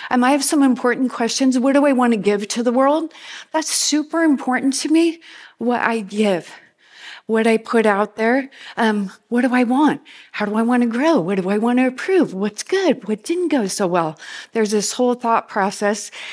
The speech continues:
And in December, I start hammering it out.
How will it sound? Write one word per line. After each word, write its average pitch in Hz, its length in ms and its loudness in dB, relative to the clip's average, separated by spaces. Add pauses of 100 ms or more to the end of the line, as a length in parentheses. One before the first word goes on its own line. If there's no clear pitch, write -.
(120)
And 233 200 2
in 226 120 4
December, 240 920 2 (1500)
I 208 600 2 (320)
start 202 420 0
hammering 208 480 -2
it 196 140 0
out. 185 260 0